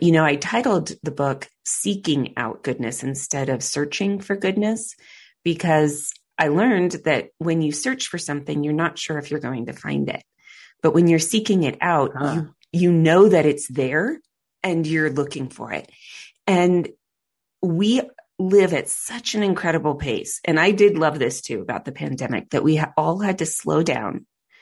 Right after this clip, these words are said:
Speaker 1: And, and this was hard for some people because slowing down means you have to deal with your feelings. It means you have to deal with the hard in your life, the circumstances, the relationships, or the broken relationships. And so when we slow down,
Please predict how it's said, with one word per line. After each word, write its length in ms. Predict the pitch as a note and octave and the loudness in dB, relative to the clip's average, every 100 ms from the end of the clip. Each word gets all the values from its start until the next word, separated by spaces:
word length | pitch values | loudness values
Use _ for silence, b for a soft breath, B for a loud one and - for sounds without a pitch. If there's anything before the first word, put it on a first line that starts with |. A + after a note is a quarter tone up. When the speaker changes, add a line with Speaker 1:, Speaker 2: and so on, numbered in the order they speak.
| b b b _ | b b b _
Speaker 1:
And, 300 | F3+ E3+ - - - | 2 4 2 -4 0
and 180 | E3+ | 4
this 160 | F3 - | 4 2
was 120 | A#4 | 0
hard 340 | A4+ - F#3+ C4+ | -2 -4 -4 -4
for 120 | - | -8
some 240 | G#3+ E3 C#3 | -8 -8 -8
people 260 | B2 - A#2+ | -10 -12 -8
because 440 | D3 D3 E3+ E3 | -8 -4 -4 -2
slowing 380 | - G#3 C4+ D4 | 0 2 4 4
down 340 | F#3 G3 G3 | 4 4 4
means 300 | D#3 D3 C#3+ | 4 4 2
you 100 | C#3 | -2
have 160 | D3+ D3 | -6 -8
to 80 | - | -8
deal 180 | - D3 | -4 -2
with 220 | B2 - | -4 -6
your 80 | - | -8
feelings. 720 | - E3+ F3+ - - - - b b b b - | -4 -2 0 -4 -8 -14 -18 b b b b 0
It 100 | D#3 | 4
means 500 | F3 C#4+ C4+ - D#3+ | 6 8 6 4 0
you 80 | |
have 220 | D3 C3+ - | -2 -2 -6
to 80 | |
deal 220 | B2+ C3 G#2 | -6 -4 -4
with 180 | C3 | -8
the 80 | - | -10
hard 300 | - A#2+ G2+ | -6 -4 -2
in 120 | G#2+ | -4
your 140 | - G#1+ | -6 -4
life, 420 | E2 - - - _ - | -4 -4 -10 -20 _ -2
the 80 | C#3 | 0
circumstances, 960 | - C3+ B2+ B2+ A2+ - - - - - | 2 0 0 -2 -6 -6 -6 -6 -8 -2
the 100 | C3+ | 0
relationships, 960 | C3+ B2+ A#2 B2+ B2 - - - - B B B B _ | 2 2 0 -2 -2 -4 -6 -8 -14 B B B B _
or 480 | D#3 C#3+ C3+ C3 - - | 2 4 4 2 -2 -6
the 80 | |
broken 400 | C3+ B2+ G#3+ C#4 | -2 -2 -2 -2
relationships. 920 | G3+ - - - - - - - - - B B B B _ | -4 -6 -10 -12 -12 -12 -12 -16 -20 -20 B B B B _
And 180 | F#3 F3 | 4 4
so 180 | E3+ G3+ | 6 4
when 200 | G3+ G#3 | 6 4
we 120 | G#3 | 4
slow 480 | G3+ - B3 B3 F#4 | 2 -2 0 2 2
down, 720 | G3 F3+ F3 C#3+ - C3 | 0 -2 -2 -2 -4 -8